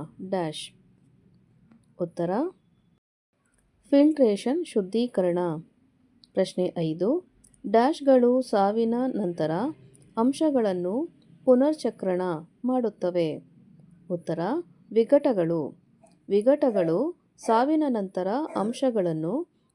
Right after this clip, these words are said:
ಪುನರ್ಚಕ್ರಣ ಮಾಡುತ್ತವೆ. ಪ್ರಶ್ನೆ ಆರು, ಒಂದು ಗಡಿಯಾರದಲ್ಲಿ ಒಂದು ಗಂಟೆ ಡ್ಯಾಶ್ ನಿಮಿಷಗಳು? ಉತ್ತರ, ಅರವತ್ತು ನಿಮಿಷಗಳು. ಪ್ರಶ್ನೆ ಏಳು,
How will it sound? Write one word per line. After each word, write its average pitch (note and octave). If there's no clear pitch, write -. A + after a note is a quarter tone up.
ಪುನರ್ಚಕ್ರಣ B3+
ಮಾಡುತ್ತವೆ. F#3+
ಪ್ರಶ್ನೆ F3
ಆರು, E3
ಒಂದು B3+
ಗಡಿಯಾರದಲ್ಲಿ A3+
ಒಂದು D#4
ಗಂಟೆ G3
ಡ್ಯಾಶ್ G#3
ನಿಮಿಷಗಳು? E3
ಉತ್ತರ, E3+
ಅರವತ್ತು C#4
ನಿಮಿಷಗಳು. E3
ಪ್ರಶ್ನೆ F#3
ಏಳು, E3+